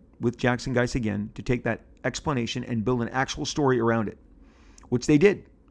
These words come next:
And that's what you're going to see in the pages that follow, a solid, dramatic, involving story that plays out a significant part in the ongoing history of the Marvel Universe, and which can now serve as a companion volume to the Dark Phoenix saga, filling in latecomers who know, thanks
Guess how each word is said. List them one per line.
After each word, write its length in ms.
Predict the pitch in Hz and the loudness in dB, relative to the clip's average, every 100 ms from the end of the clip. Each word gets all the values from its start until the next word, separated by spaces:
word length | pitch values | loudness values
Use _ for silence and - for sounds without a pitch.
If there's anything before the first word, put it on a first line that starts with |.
| - | -6
And 140 | 117 | -2
that's 160 | 120 135 | -2 -2
what 80 | |
you're 80 | 131 | -2
going 140 | 123 123 | -2 -2
to 60 | |
see 140 | - 139 | -4 -4
in 60 | |
the 80 | 120 | -2
pages 260 | 120 117 107 | -2 -4 -6
that 80 | - | 0
follow, 340 | 123 120 98 | 2 4 0
a 40 | |
solid, 380 | 101 120 123 135 | 0 2 2 0
dramatic, 420 | 110 110 113 120 - - | -2 -2 -2 -4 -12 -4
involving 460 | 123 107 113 131 | -2 2 0 0
story 420 | 131 120 107 107 110 - - - - - - | -6 -2 0 0 -4 -18 -20 -20 -20 -12 -8
that 160 | - | -8
plays 280 | - 123 127 | -4 -2 0
out 240 | 120 120 - | 0 0 -6
a 60 | |
significant 440 | 120 107 120 143 - | -10 -6 -6 -8 -2
part 200 | 123 127 | 0 0
in 60 | |
the 120 | 123 113 | 0 0
ongoing 500 | 127 120 120 123 - | 0 0 0 -2 -6
history 440 | - 185 - 127 | -2 0 0 0
of 100 | 117 | 0
the 60 | 117 | 0
Marvel 240 | 110 110 | 0 0
Universe, 500 | 139 202 135 - - - - - - - - | 0 0 -2 -4 -10 -20 -20 -20 -20 -16 -2
and 100 | 131 | 0
which 160 | 127 | 0
can 180 | - 123 | -2 -2
now 200 | 120 135 | 0 0
serve 260 | 147 139 127 | 0 0 0
as 80 | 110 | 0
a 20 | |
companion 480 | 113 139 139 139 127 | 2 2 2 -2 0
volume 300 | 113 117 107 | 0 0 -2
to 100 | 113 | -2
the 60 | |
Dark 220 | 104 113 | 0 0
Phoenix 320 | - 117 110 - | 0 -4 -4 -4
saga, 340 | 104 95 85 - - - - - - - - | -4 -4 -8 -16 -20 -20 -20 -20 -20 -20 -20
filling 380 | - 143 139 135 | -4 -2 0 0
in 140 | 123 | 0
latecomers 500 | 123 123 123 110 110 | 0 0 -2 -4 -4
who 100 | - | -4
know, 320 | 113 107 104 - - | -4 -2 -4 -8 -8
thanks 420 | 120 117 - - | -6 -4 -8 -18